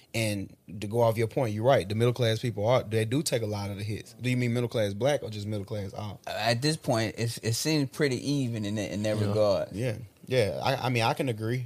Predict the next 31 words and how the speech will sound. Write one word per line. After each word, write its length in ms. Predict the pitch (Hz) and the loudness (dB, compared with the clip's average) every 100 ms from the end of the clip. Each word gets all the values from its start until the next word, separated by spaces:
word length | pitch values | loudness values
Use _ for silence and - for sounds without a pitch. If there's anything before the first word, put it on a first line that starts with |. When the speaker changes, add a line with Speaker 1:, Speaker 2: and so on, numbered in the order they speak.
| 120 | -4
Speaker 1:
but 420 | 104 113 107 - - | 4 6 6 2 -6
it, 180 | 110 - 147 - - - | -6 -6 -12 -12 -12 -4
see, 340 | - 131 123 | -2 -2 -4
w-, 260 | 113 123 123 - 113 92 | -6 -8 -10 -8 -8 -8
because 240 | 98 127 | -6 -4
now 140 | 135 135 | -2 0
we 80 | 127 | 0
stepping 280 | 123 117 110 | -2 -2 -2
into, 180 | 107 | -2
like, 380 | 104 101 98 82 | -2 -2 -2 -4
economics 500 | 107 110 107 123 113 | -4 -2 0 0 0
and 100 | 110 | -2
stuff 200 | - 107 | -2 -2
like 180 | 110 101 | -2 -2
that. 200 | 110 101 - - - _ | -2 -4 -6 -18 -20 _
The 100 | 101 | -6
thing 180 | 110 147 | 0 0
about 240 | 135 120 139 | 4 2 2
that 160 | 135 | 2
shit 200 | - 151 | 2 0
is, 400 | 147 147 147 143 | 2 2 2 -2
is 300 | 110 107 101 - | -2 -4 -2 -4
it's 140 | 120 | -2
gonna 140 | 117 | 2
always 340 | 107 107 104 98 | 4 2 2 -4
correct 320 | 104 95 90 | -4 -4 -4
itself 300 | 90 90 92 | -6 -6 -6
one 180 | 98 92 | -6 -6
way 120 | 90 | -8
or 80 | 90 | -10
another. 220 | 78 - | -10 -16